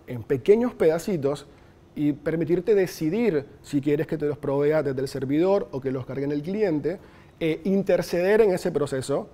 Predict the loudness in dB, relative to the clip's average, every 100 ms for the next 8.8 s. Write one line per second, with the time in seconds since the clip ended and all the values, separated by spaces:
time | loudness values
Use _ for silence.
0 | -20 -8 -4 -2 -2 0 0 0 0 0
1 | 2 2 4 2 0 -4 -4 -2 -2 -2
2 | -4 -6 -14 -6 -2 -2 -2 -4 -4 -2
3 | 0 0 -2 -4 -2 -4 -6 0 2 4
4 | 2 0 0 0 0 0 -2 -4 -6 0
5 | 2 2 2 0 -2 -4 -16 -6 2 4
6 | 4 2 4 2 2 0 0 0 2 2
7 | 2 -2 -4 -4 -4 -6 -4 -2 -2 -2
8 | -2 -4 -4 -2 -2 -2 -4